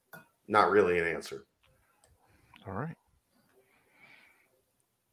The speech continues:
Speaker 1: And yes, I think he heeded my advice by not deciding to live anywhere, uh, simply based on what might
Speaker 2: Recruiting.
Speaker 1: randomly help him in recruiting.
Speaker 2: Uh,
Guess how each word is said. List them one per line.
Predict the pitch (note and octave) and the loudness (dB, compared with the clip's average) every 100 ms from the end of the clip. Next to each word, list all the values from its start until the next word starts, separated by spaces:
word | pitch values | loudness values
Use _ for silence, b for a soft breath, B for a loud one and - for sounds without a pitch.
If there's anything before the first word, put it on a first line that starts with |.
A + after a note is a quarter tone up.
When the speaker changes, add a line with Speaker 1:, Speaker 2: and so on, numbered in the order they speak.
| _ - | _ 2
Speaker 1:
And | C3+ C3 | 4 10
yes, | D#3 D#3+ | 12 12
I | C3+ | 10
think | C#3 C3+ | 8 4
he | B2+ G#2 | 2 -2
heeded | A#2+ A2+ F#2+ | 0 0 2
my | G2+ | 4
advice | G2 F#2+ G2 E2 - - - F#2+ | 4 4 4 4 -2 -10 -4 2
by | F2+ | 2
not | F2 F#2 F#2 F2+ - - _ _ _ _ _ _ - - | 4 4 2 0 -8 -20 _ _ _ _ _ _ -20 -8
deciding | G2+ G2 G#2 G2 F#2 | -2 6 8 6 4
to | E2+ | 2
live | F#2+ F2 | 2 2
anywhere, | F2+ F2 E2+ E2 D2 - - _ _ - | 0 -2 -2 -2 -2 -6 -12 _ _ -10
uh, | F2 E2 D#2 D#2 - _ - | -4 -2 -2 -4 -10 _ -14
simply | - G#2+ F#2+ F2+ | -4 -2 0 -4
based | D#2+ E2 D#2+ - | -2 -4 -4 -4
on | E2 D#2 D2+ D2 D2+ _ _ _ _ _ _ | -4 -4 -8 -10 -16 _ _ _ _ _ _
what | F#2 F2+ F#2 | 0 0 0
might | F2 D#2+ - | 0 0 -2
Speaker 2:
Recruiting. | F#2 F2+ D#2 | -6 0 2
Speaker 1:
randomly | E2 D#2 D#2 | 2 -2 -4
help | D#2 E2+ E2 | 0 0 0
him | D#2 | -6
in | D2+ | -6
recruiting. | C#2+ - C2+ - _ _ _ _ b b b b b b b - | -8 -8 -10 -12 _ _ _ _ b b b b b b b 6
Speaker 2:
Uh, | C3+ | 8